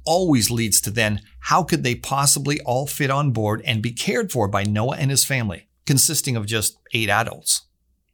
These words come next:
It's important to understand that Bible skeptics often paint the Genesis account of Noah's Ark in the worst possible light,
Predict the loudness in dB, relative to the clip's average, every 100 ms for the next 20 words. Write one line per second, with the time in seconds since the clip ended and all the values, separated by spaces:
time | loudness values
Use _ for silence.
0 | 0 2 2 2 0 -2 -2 0 2 2
1 | 2 2 0 0 -2 0 0 2 2 2
2 | 0 0 -2 -2 0 0 0 0 0 -2
3 | -4 -4 -4 0 2 2 0 -4 -6 -6
4 | -6 -2 -2 -2 -6 -6 0 2 4 2
5 | 2 0 0 -4 -6 -2 -2 -2 -6 -8
6 | -12